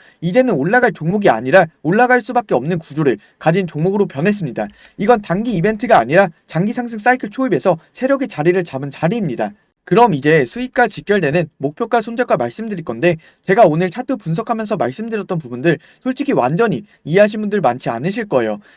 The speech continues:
단순히 이평선이 골든크로스다, 거래량이 터졌다 이런 건 누구나 볼 수 있습니다. 근데 그게 어떤 구간에서 세력이 들어오고 어떤 구간에서 개인이 물량을 털어내는지 이건 일반적인 차트 공부로 절대 안 보입니다. 제가 이렇게 차트 분석해서 설명드리는 건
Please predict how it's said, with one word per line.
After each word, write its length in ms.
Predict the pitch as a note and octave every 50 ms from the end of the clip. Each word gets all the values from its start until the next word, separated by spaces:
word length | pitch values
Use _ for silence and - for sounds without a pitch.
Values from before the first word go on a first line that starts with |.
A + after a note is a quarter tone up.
| _ _
단순히 380 | - E3 F#3 G3+ G#3+ C4 B3+ F#3
이평선이 500 | D#3 D#3 D#3+ B3 B3 B3 B3+ B3 A#3 G#3
골든크로스다, 800 | - - C#3+ E3+ A3 A#3 - G#3 F3 D#3+ - _ D#3+ D#3+ E3 - _ _ _
거래량이 420 | - - D#3+ G3 G3 G#3+ G#3 G3+
터졌다 400 | G#3 - A#3+ B3+ A#3+ - C#3 A#2 G#2+ _ _ _ _
이런 200 | - D#3+ G3+ A3+
건 160 | A3+ A#3 F#3+ D3+
누구나 320 | C3 D3+ G3+ B3+ C4+ B3
볼 180 | - - F#3 F#3+
수 120 | - A#3
있습니다. 420 | F#3 E3 - D#3+ C3 A2 A2+ G#2 G#2 - _ _ _ _
근데 220 | _ G3+ G#3+ B3+
그게 340 | B3 - E3+ E3 G#3 F#3 - - _
어떤 360 | C#3+ D#3 D#3+ - B3+ B3+ G#3
구간에서 520 | - - E3 G#3+ A3+ G#3 C#3+ C3 G3+ F#3+ D#3+ -
세력이 360 | _ - A#3 A#3 B3 A3+ A#3
들어오고 520 | F3 - D3+ F3+ E3+ B2+ A#2 E3 E3 A#2 - _ _ _ _
어떤 380 | - D3+ D#3+ D#3+ - B3 A#3 -
구간에서 480 | - E3 G3 G#3 F#3+ F3 D#3+ B2 G#2 - _ _ _
개인이 300 | - E3+ G#3 G#3+ A3+ G3
물량을 400 | C#3 C3 D3 E3 G#3 G3 F#3+ F3
털어내는지 680 | - - - C4+ B3+ A3 E3+ C3+ A#2+ B2 - F#3+ D#3 - - _ _
이건 260 | - D#3 F#3 F#3 F#3
일반적인 420 | A3 B3 B3+ C4 B3+ B3+ A#3+ A3+ G#3+
차트 240 | - B3 - C#4
공부로 380 | B3 A#3+ A3 F3 D3 B2 G#2+ G#2 _ _
절대 300 | _ - D#3+ E3+ D#3+ G#3+
안 240 | E3 - A#2+ B2 D#3
보입니다. 480 | F#3 A#3+ A#3 F3 B2+ A2 A2+ A2+ G#2 G#2 _ _ _ _ _ _ _
제가 240 | - G4 G#4 B3 G4+
이렇게 480 | F4+ - A4 B4 - - D3 D3+ C#3+ C#3
차트 280 | - B3 C4 - C#4+
분석해서 480 | - - D#3+ E3 A#3 A#3 - A#3+ G#3+ A3
설명드리는 640 | G3+ - B3+ B3+ C#4 C4+ C4 G#3+ F#3+ D3+ B2 A#2 A#2+
건 160 | E3+ F3+ E3